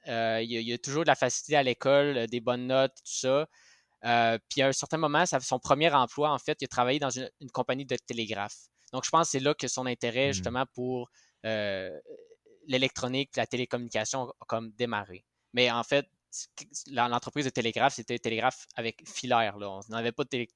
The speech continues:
Speaker 1: de,
Speaker 2: Ouais.
Speaker 1: de technologie à ce moment-là encore sans fil.
Speaker 2: Mhm. Ok.
Speaker 1: Euh, si on va, si on commence avec Marconi, euh, Marconi, justement, il s'est intéressé avec, aux travaux de Hertz parce qu'il était, malgré qu'il n'est pas allé à l'école, il s'intéressait beaucoup à,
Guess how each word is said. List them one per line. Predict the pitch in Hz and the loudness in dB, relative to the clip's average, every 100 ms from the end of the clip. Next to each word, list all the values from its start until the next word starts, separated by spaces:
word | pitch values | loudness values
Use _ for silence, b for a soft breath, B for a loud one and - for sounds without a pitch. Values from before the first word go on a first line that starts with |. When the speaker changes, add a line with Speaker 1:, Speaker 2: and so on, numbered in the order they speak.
| _ | _
Speaker 1:
de, | - | -4
Speaker 2:
Ouais. | 87 95 _ | -4 -4 _
Speaker 1:
de | 117 | -10
technologie | 117 120 113 107 104 120 | -8 -8 -6 -6 -4 -6
à | |
ce | - | -6
moment-là | 107 104 110 | -6 -4 -6
encore | 110 107 | -6 -10
sans | - 90 | -10 -18
fil. | - 101 104 _ _ - | -20 -20 _ _ _ 0
Speaker 2:
Mhm. | 120 107 - _ _ _ _ _ - | 2 0 -4 _ _ _ _ _ -8
Ok. | 98 | -2
Speaker 1:
Euh, | 101 117 113 113 107 104 95 _ _ _ _ _ - | 2 2 2 0 -4 -10 -14 _ _ _ _ _ -12
si | - - 190 | -6 0 4
on | 170 | 4
va, | 139 170 196 - _ | 6 6 6 2 _
si | 160 | -2
on | 185 | 2
commence | 170 185 180 | 4 4 4
avec | 135 131 | 2 4
Marconi, | 127 - 131 123 135 180 185 _ _ _ - | 2 2 -2 -2 -2 -6 -10 _ _ _ -4
euh, | 120 120 120 120 | 2 6 6 4
Marconi, | 127 - 143 165 202 | 2 4 2 2 0
justement, | - 143 147 160 160 | 2 2 2 0 0
il | 147 | -2
s'est | 135 | -2
intéressé | 131 131 127 123 175 180 156 | 0 2 2 0 0 0 2
avec, | 127 120 135 - | 2 2 0 -2
aux | 135 | -6
travaux | - 120 151 | 2 2 2
de | 139 - | -2 0
Hertz | 127 156 - - - - | 0 -2 -6 -14 -14 -6
parce | 131 | -4
qu'il | 127 | -2
était, | 123 - 127 120 - - | -4 2 2 2 -8 -2
malgré | 127 131 143 180 | 0 2 0 0
qu'il | 135 | -2
n'est | |
pas | - 147 | 4 6
allé | 143 | 8
à | |
l'école, | 120 - 156 | 4 0 -2
il | |
s'intéressait | - 127 120 117 123 | -2 -4 -2 -2 -4
beaucoup | 117 - | -8 -4
à, | 123 | 2